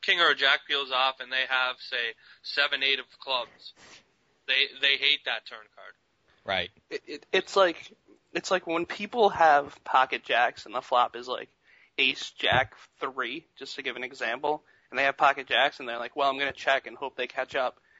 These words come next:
Speaker 3: It's like, why are you checking and hoping they catch up? They either have an ace or they don't.
Speaker 2: Right.
Speaker 3: Bet the crap out of it,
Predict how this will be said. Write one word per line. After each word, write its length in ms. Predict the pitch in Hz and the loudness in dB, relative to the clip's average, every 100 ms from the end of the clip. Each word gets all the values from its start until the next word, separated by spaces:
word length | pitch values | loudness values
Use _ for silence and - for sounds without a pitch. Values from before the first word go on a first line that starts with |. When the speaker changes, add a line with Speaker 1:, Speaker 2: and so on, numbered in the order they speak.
| - | -8
Speaker 3:
It's 160 | 139 | -4
like, 140 | 143 139 | -2 -4
why 240 | 147 151 | 0 0
are 100 | 233 | 0
you 160 | 269 202 | -2 -10
checking 380 | - 160 156 143 | -4 -4 -4 -12
and 80 | |
hoping 320 | 139 147 139 143 | -6 -6 -4 -6
they 120 | 139 | -4
catch 220 | 151 135 | -2 0
up? 240 | 135 123 - - | 0 -2 -8 -2
They 80 | |
either 180 | 143 143 | 0 0
have 380 | 139 120 123 156 | 0 2 2 2
an 100 | 180 - | -2 -4
ace 300 | 139 139 - | -6 -6 -6
or 120 | 127 | -6
they 140 | 131 | -6
don't. 320 | 123 135 117 - - - - - - | -2 -2 -2 -8 -4 -2 -4 -6 -12
Speaker 2:
Right. 240 | 104 104 107 | -4 -4 0
Speaker 3:
Bet 200 | 147 - | 0 -2
the 80 | 160 | -8
crap 360 | - 160 190 | -2 -2 0
out 160 | 143 120 | 0 -2
of 100 | 120 | -4
it, 120 | 120 | -10